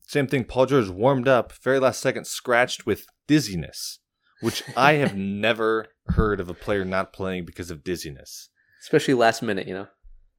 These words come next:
Speaker 1: Exactly.
Speaker 2: Weird.
Speaker 1: In that game, the Clippers led a hundred six to hundred two with four and a half minutes left.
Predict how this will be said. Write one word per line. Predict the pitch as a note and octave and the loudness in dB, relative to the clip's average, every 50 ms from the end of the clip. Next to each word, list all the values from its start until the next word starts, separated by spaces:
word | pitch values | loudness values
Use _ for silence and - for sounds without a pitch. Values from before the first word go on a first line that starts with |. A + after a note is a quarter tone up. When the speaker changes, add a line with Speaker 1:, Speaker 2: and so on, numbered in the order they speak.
| _ _ | _ _
Speaker 1:
Exactly. | - G#2 G#2+ D#3 D#3 C3+ F#2 F2+ | -14 0 4 6 6 6 4 0
Speaker 2:
Weird. | F2 - _ _ _ _ | -6 -10 _ _ _ _
Speaker 1:
In | - D#3+ E3 | 0 2 4
that | E3 C#3 A2 - | 4 4 2 2
game, | - A2+ G#2+ G#2 G2+ G#2 | 0 -2 0 0 -2 -2
the | F#2+ | -4
Clippers | - - D3 C#3 A#2 C3+ G#2+ G2 | -2 0 0 0 2 0 -2 0
led | G#2 A2 G#2+ G2 | 2 2 2 2
a | F#2 | 0
hundred | G#2 A2 B2 C3 A#2+ A2 | -2 -4 -4 -4 -4 -4
six | - - B2+ A#2+ - - | -4 -4 -6 -6 -6 -6
to | - F#2 | -8 -6
hundred | G2+ G#2 G#2 G2 F2+ E2+ | -6 -6 -6 -8 -8 -8
two | - - G#2+ G2+ F#2+ | -8 -6 -4 -4 -2
with | E2+ E2 - | -4 -4 -8
four | - - - A2 G#2+ G#2+ | -10 -6 -2 -2 0 0
and | F#2 | 0
a | F#2 | -2
half | F#2+ F#2 E2+ - - | -2 -2 -4 -4 -6
minutes | G2 F#2 F2 - - - | -6 -6 -6 -6 -6 -6
left. | E2 D#2 D2+ - - - | -6 -6 -6 -8 -12 -20